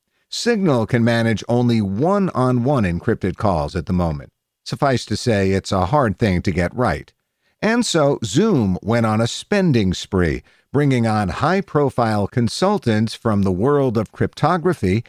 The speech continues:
and buying up Keybase, a company that specializes in end-to-end encryption. The result of that flurry? Zoom finally delivered on its security promises at the end of October. What Zoom launched is actually a thirty-day technical preview.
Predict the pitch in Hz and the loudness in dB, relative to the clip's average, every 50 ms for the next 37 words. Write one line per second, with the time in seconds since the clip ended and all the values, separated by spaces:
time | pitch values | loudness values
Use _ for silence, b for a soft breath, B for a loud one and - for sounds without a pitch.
0 | b b b 110 123 117 113 101 85 113 120 120 120 117 113 113 117 117 - - | b b b -2 0 2 2 2 2 0 0 0 0 2 2 2 0 0 -2 -6
1 | _ - - 226 226 160 - 107 85 73 76 - - - b b b b b 104 | _ -6 -2 -2 0 2 2 0 0 -2 -6 -8 -12 -18 b b b b b -4
2 | 113 - 135 131 117 127 113 101 98 87 92 92 - - - 147 143 - - 110 | 0 0 0 0 0 0 0 0 2 0 0 -2 -4 -2 -2 -2 -2 0 0 0
3 | 92 87 80 78 76 73 - 90 80 78 101 95 90 - - 110 104 92 - 104 | 0 0 0 -2 -2 -4 -4 -6 -6 -4 -2 -2 -2 -2 0 0 0 0 0 -2
4 | - 98 95 87 78 78 80 85 - 113 101 - - - - - - - _ _ | -2 0 0 0 0 0 -2 -2 0 0 -2 -2 -2 -6 -10 -10 -10 -14 _ _
5 | _ _ _ _ _ - 110 101 98 90 - 156 190 214 202 214 160 165 190 190 | _ _ _ _ _ -2 0 0 0 0 0 0 0 2 0 0 0 0 0 0
6 | 180 - - 175 185 185 185 190 202 190 b b b b b b 107 92 117 214 | 0 -2 -2 0 0 2 2 0 0 -2 b b b b b b -6 -2 0 0
7 | 240 233 208 170 165 165 - - - - - 196 214 220 208 160 120 101 92 82 | 2 2 2 2 0 0 -2 -6 -12 -4 -2 0 0 2 0 0 0 0 0 -2
8 | 76 73 76 101 98 117 135 123 92 95 90 85 80 87 98 95 95 92 - - | -4 -4 -2 -2 0 2 0 2 2 0 0 0 0 0 0 0 0 -2 -2 -2
9 | 113 107 - 170 160 139 107 90 87 76 - 107 95 85 78 82 78 - 117 113 | -4 -2 0 0 0 0 0 0 -2 -2 -2 0 0 0 0 0 -2 0 0 0
10 | 123 117 - - 107 104 95 - 135 98 73 101 98 90 92 82 98 92 90 - | 0 -2 -2 -4 -2 -2 0 0 0 0 0 0 2 2 2 2 0 -2 -2 -2
11 | - 127 131 117 82 - - - _ _ _ _ _ _ _ _ _ 151 175 170 | 0 0 0 0 0 -2 -8 -12 _ _ _ _ _ _ _ _ _ 0 2 2
12 | 131 147 202 254 262 262 233 156 139 147 147 135 120 113 113 113 - - 120 117 | 2 0 0 0 0 2 2 2 2 2 2 2 2 0 0 -2 0 0 0 2
13 | - - 123 113 113 107 - - 123 117 120 117 117 113 - 120 - - - 202 | 2 2 2 0 0 0 0 0 0 2 2 2 0 0 0 -2 -2 0 0 0
14 | 220 208 190 143 151 147 139 131 - - - 147 143 - 135 123 - 117 101 - | 2 2 2 2 2 2 2 0 0 0 -2 -2 0 -2 -2 -2 0 -2 -2 -2
15 | - - 185 185 170 107 98 80 69 | -2 0 0 0 2 2 0 -2 -2